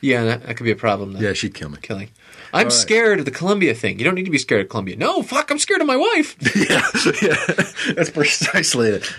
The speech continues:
Speaker 2: Scared of my wife.
Speaker 1: She'll
Speaker 2: She'll
Speaker 1: be in a headlock. And it'll be
Speaker 2: <laughs>
Speaker 1: terrible.
Speaker 2: There'll be noogies. Yeah.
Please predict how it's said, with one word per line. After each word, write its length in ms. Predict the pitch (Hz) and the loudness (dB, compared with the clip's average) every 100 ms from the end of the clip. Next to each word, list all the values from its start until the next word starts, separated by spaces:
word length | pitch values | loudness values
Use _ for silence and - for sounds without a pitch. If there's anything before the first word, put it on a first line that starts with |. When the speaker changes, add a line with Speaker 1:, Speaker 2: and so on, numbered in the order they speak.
| - | -8
Speaker 2:
Scared 300 | - 233 220 | -2 0 2
of 80 | |
my 100 | 175 | 4
wife. 400 | 147 147 147 135 | 4 4 2 0
Speaker 1:
She'll 180 | - 151 | -2 2
Speaker 2:
She'll 60 | 190 | 2
Speaker 1:
be 60 | |
in 60 | 143 | 2
a 60 | 120 | 2
headlock. 680 | 202 214 190 190 196 226 | 2 2 4 4 4 2
And 100 | 240 | 2
it'll 360 | 196 - 185 143 | 2 2 2 2
be 120 | 190 | 2
Speaker 2:
<laughs> 0 | |
Speaker 1:
terrible. 420 | 185 190 165 123 - - | 4 4 4 2 0 0
Speaker 2:
There'll 160 | 117 | 2
be 100 | 98 | 2
noogies. 640 | 92 123 117 117 117 - - - - - | 2 2 2 2 2 -2 -6 -6 -4 -4
Yeah. 300 | 90 85 - | -6 -6 -6